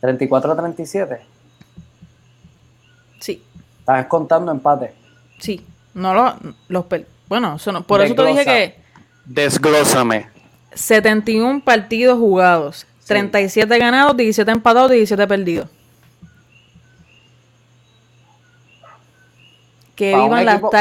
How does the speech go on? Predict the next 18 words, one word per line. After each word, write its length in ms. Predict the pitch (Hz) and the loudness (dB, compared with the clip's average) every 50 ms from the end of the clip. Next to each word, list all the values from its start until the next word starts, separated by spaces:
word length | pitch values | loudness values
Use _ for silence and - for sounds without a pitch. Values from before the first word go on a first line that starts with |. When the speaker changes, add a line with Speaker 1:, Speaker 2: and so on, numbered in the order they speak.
| 202 151 | 2 2
Speaker 1:
donde 160 | 151 151 - | 2 0 0
Speaker 2:
tácticas 260 | - - 214 208 202 208 | 0 2 0 0 2 2
Speaker 1:
estaba, 160 | 202 180 151 135 | 2 2 2 0
Speaker 2:
de 40 | - 147 202 196 196 | 0 0 0 0 2
Speaker 1:
búscate 0 | |
Speaker 2:
don 220 | 185 196 190 185 | 2 0 0 0
Speaker 1:
la, 100 | 185 185 | 0 0
Speaker 2:
José 520 | 190 185 180 - - 220 208 214 220 214 - | 0 0 -2 -2 -2 0 0 0 0 -4 -6
Mourinho. 840 | - 196 196 196 190 185 185 190 190 190 185 180 180 170 165 175 170 _ | -6 -4 -2 -2 0 0 -2 -2 -4 -4 -6 -6 -6 -8 -10 -12 -16 _
Speaker 1:
búscate 540 | - 139 147 147 143 - 160 156 151 165 170 | -12 -8 -8 -8 -6 -2 -2 -2 -2 -2 -2
la, 300 | 175 175 170 170 175 175 | -2 0 0 0 0 0
las 160 | 170 160 165 | -2 -6 -6
estadísticas 520 | 165 160 - 160 160 160 - 175 165 165 160 | -6 -6 -6 -6 -6 -6 -8 -6 -4 -4 -4
del 100 | 156 151 | -4 -6
último 360 | 151 - - 156 156 151 147 | -8 -8 -10 -8 -6 -6 -6
año 200 | 151 156 156 151 | -6 -6 -8 -10
de 40 | 151 | -10
Pochettino. 540 | 147 156 135 147 143 139 175 233 262 196 | -10 -12 -14 -14 -16 -14 -12 -14 -14 -14